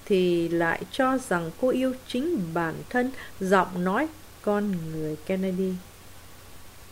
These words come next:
Y tin chắc Irene hoạt động trong ban chỉ đạo chiến dịch bầu cử là vì đã mê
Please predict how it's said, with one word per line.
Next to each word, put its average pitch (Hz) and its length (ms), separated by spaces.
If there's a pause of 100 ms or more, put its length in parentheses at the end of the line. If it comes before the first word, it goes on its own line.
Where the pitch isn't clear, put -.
(360)
Y 311 220
tin 302 200
chắc 381 320
Irene 285 420
hoạt 190 300
động 175 240 (220)
trong 285 220
ban 262 280
chỉ 180 180
đạo 165 220 (240)
chiến 277 300
dịch 180 260
bầu 170 300 (200)
cử 165 260 (320)
là 180 180 (100)
vì 165 220 (460)
đã 180 220
mê 240 440